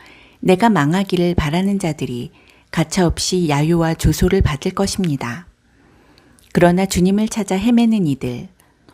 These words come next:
오, 그들은 노래하며 기뻐하게 하소서.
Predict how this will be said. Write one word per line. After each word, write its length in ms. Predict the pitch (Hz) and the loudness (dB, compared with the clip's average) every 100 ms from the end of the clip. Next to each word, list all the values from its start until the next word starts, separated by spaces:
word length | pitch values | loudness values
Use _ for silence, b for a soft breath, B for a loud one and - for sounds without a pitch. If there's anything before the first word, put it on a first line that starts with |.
| b | b
오, 380 | - 143 139 - b b b b | -2 0 0 -4 b b b b
그들은 380 | 175 180 202 175 | 4 4 2 2
노래하며 720 | 170 214 202 139 123 123 - | 2 2 0 -2 -2 -6 -12
기뻐하게 560 | - 180 - 196 185 196 | -6 -4 0 0 2 -2
하소서. 560 | 202 180 151 120 123 | -4 -6 -6 -8 -10